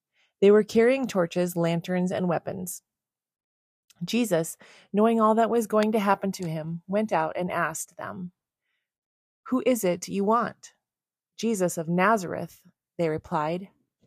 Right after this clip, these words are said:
"I am he," Jesus said. And Judas the traitor was standing there with them. When Jesus said, "I am he," they drew back and fell to the ground.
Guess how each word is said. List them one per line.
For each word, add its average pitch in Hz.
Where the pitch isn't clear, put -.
"I 226
am 185
he," 180
Jesus 165
said. 170
And 190
Judas 180
the 175
traitor 165
was 175
standing 185
there 156
with 165
them. 175
When 202
Jesus 233
said, 170
"I 175
am 160
he," 156
they 175
drew 170
back 156
and 156
fell 170
to -
the 156
ground. 165